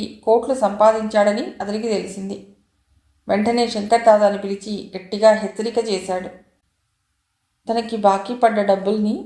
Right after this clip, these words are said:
తిరిగి ఇవ్వమని, లేకపోతే జైల్లో పెట్టిస్తానని వార్నింగ్ ఇచ్చాడు. దాంతో శంకర్ దాదాకి ఏం చేయాలో తోచలేదు. అతన్ని దెబ్బతీసే అవకాశం కోసం ఎదురు చూస్తున్న సమయంలో బలరాం సింగ్ ఎమ్మెల్యే సదానందరావు ఇంటికొచ్చాడు.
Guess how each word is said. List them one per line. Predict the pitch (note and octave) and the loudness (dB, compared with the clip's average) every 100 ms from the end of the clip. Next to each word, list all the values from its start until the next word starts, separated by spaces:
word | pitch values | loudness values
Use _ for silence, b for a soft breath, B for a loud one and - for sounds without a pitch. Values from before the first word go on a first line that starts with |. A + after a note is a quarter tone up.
| - | -8
తిరిగి | A3 G#3 A#3 | -6 -4 -4
ఇవ్వమని, | A3+ G3 G3+ G3+ G3 - | -4 -2 -2 -2 -4 -10
లేకపోతే | G3+ G#3+ B3+ C4 C4 C#4+ | -6 -4 2 2 2 0
జైల్లో | A3 G3 G#3 A#3+ | 0 0 2 0
పెట్టిస్తానని | G#3+ G3+ A#3 A3 G3+ F#3+ G#3 - | 0 -6 -6 -2 -2 -2 -4 -6
వార్నింగ్ | F#3 F#3+ G#3+ A3+ | -2 0 0 -4
ఇచ్చాడు. | G#3+ - F#3 F3+ - - _ _ _ _ _ _ _ _ | -8 -2 -2 -2 -8 -18 _ _ _ _ _ _ _ _
దాంతో | F#3+ G3+ G#3 G#3 G3+ - - | 0 2 0 -2 -2 -2 -2
శంకర్ | G3+ G3+ A#3+ A3+ | -4 0 -2 4
దాదాకి | G#3+ G#3 G#3 G3+ F#3+ | 4 6 0 -4 -6
ఏం | A3 B3 | -6 -6
చేయాలో | A#3 A3 A3 A#3+ | 0 2 2 0
తోచలేదు. | G#3 F#3 F#3+ F#3 F#3 - _ _ _ _ _ _ _ _ F#3 | -2 -4 -4 -4 -6 -12 _ _ _ _ _ _ _ _ -2
అతన్ని | G3+ A3 G#3+ C4 D4 - | 2 4 2 -2 -6 -8
దెబ్బతీసే | - F#3+ A3 A#3+ A#3+ A#3 A3+ | -4 0 2 0 -4 0 2
అవకాశం | G3 F#3+ A#3+ A#3+ B3 | 2 2 2 2 -4
కోసం | A#3 A3+ A3 A3 | -2 -2 0 -2
ఎదురు | G3+ F#3+ A3 | 0 0 -4
చూస్తున్న | A3+ G#3+ G#3+ G3 F#3+ | -4 -8 -6 -6 -4
సమయంలో | F#3+ G3+ A3 A3 C4+ - - _ _ _ _ | -2 -2 -2 0 -2 -2 -12 _ _ _ _
బలరాం | G3 G3 A3+ B3+ | 2 4 6 4
సింగ్ | A#3+ G3+ F#3+ - | -2 -8 -10 -8
ఎమ్మెల్యే | - G#3 A#3 A3+ | -4 0 0 0
సదానందరావు | G3 G3+ A3 A#3 A3+ G#3+ G3 | 0 2 2 2 6 6 4
ఇంటికొచ్చాడు. | G3 G#3+ G#3+ G3 F#3+ | 0 -4 -4 -2 -4